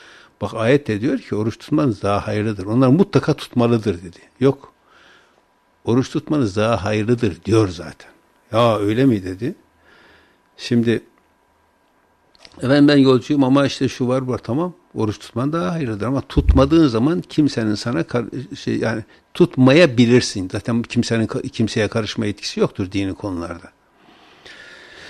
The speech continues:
Ondan sonra şimdi bu meali okuyayım tekrar.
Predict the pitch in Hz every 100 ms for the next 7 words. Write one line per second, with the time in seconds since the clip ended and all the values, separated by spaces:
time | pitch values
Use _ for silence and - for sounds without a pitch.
0 | - - - - - _ _ _ _ _
1 | 143 147 165 151 151 139 170 208 - -
2 | - - - - - - _ _ _ _
3 | _ _ _ _ _ _ _ _ _ _
4 | _ _ _ _ _ _ _ _ _ _
5 | _ _ _ _ _ _ - 156 143 156
6 | 151 139 131 135 143 123 - 120 117 -
7 | 113 - 160 180 -